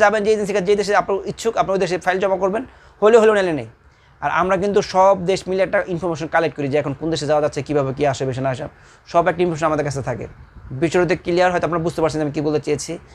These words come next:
আহ, এই আমি বলবো যদি কেউ ফাইল জমা করতে চান ইনশাআল্লাহ ভালো এজেন্সি পেয়ে, আহ, ভালো সঠিক, আহ, কেউ প্রতারিত হবেন না, ভালোর মাধ্যম পেয়ে আপনারা অবশ্যই, আহ, বুলগেরিয়া এবং মাল্টার জন্য দিয়ে দেন, দুইটাই সেনজেনভুক্ত, আহ, কান্ট্রি। আপনাদের ইন্ডিয়াতে গিয়ে এম্বাসি ফেস করতে হবে ইনশাআল্লাহ। ভিসার ইস্যু ভালো আছে,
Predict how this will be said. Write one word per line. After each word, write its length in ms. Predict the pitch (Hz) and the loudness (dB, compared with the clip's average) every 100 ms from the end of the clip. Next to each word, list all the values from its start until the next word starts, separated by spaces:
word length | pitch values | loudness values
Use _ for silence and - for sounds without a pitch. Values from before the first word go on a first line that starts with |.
| - - - | -20 -20 -4
আহ, 260 | 139 143 143 - | 4 4 4 2
এই 180 | 180 | 4
আমি 180 | 175 180 175 | 4 2 2
বলবো 140 | 185 185 | 2 2
যদি 120 | 185 | 0
কেউ 120 | 180 | 0
ফাইল 180 | 180 175 | 0 0
জমা 160 | 180 | 0
করতে 160 | 180 170 | -2 -2
চান 160 | 180 180 | -2 -2
ইনশাআল্লাহ 400 | 180 185 185 196 | 0 0 0 2
ভালো 240 | 156 165 | 2 2
এজেন্সি 240 | 170 165 | 0 -4
পেয়ে, 260 | 175 180 196 202 - - - | -4 -2 -2 -4 -18 -14 -2
আহ, 120 | 147 | 0
ভালো 440 | 139 165 180 180 175 | 4 4 6 4 2
সঠিক, 300 | 175 160 175 160 | -2 0 -2 0
আহ, 540 | 160 156 156 143 - - | 2 4 2 -4 -12 -6
কেউ 120 | 175 | -4
প্রতারিত 260 | 170 180 170 | -2 -4 0
হবেন 200 | 170 160 | 0 0
না, 100 | 175 | 0
ভালোর 300 | 143 143 175 175 | 0 2 2 2
মাধ্যম 240 | 160 165 | 0 0
পেয়ে 160 | 180 175 160 | 0 0 2
আপনারা 200 | 165 170 | 4 2
অবশ্যই, 360 | 165 - 190 - - - - | 2 -4 -4 -6 -20 -18 -4
আহ, 120 | 139 | -2
বুলগেরিয়া 420 | 135 175 170 180 | 2 2 4 2
এবং 100 | 175 170 | 2 2
মাল্টার 220 | 165 165 | 2 0
জন্য 140 | 165 170 | -2 0
দিয়ে 160 | 175 | 0
দেন, 80 | 175 170 | 0 -2
দুইটাই 200 | 139 165 | -2 -4
সেনজেনভুক্ত, 420 | 170 170 165 165 | -2 -2 -2 -4
আহ, 280 | 175 - 156 156 | -6 0 0 0
কান্ট্রি। 320 | 165 170 220 - - - | -2 -2 -6 -8 -20 -6
আপনাদের 360 | 139 147 165 165 | -4 0 2 2
ইন্ডিয়াতে 440 | 170 170 170 156 | 2 2 0 0
গিয়ে 160 | 156 170 | 2 2
এম্বাসি 280 | 160 160 147 | 2 0 -4
ফেস 140 | 160 | -8
করতে 240 | - 165 170 | -8 -4 -2
হবে 100 | 175 | -2
ইনশাআল্লাহ। 340 | 165 170 202 - - - 123 | 0 0 -2 -4 -20 -12 -2
ভিসার 280 | 147 180 180 | 0 4 2
ইস্যু 180 | 170 | 2
ভালো 200 | 160 160 175 | 2 4 4
আছে, 160 | 180 | 0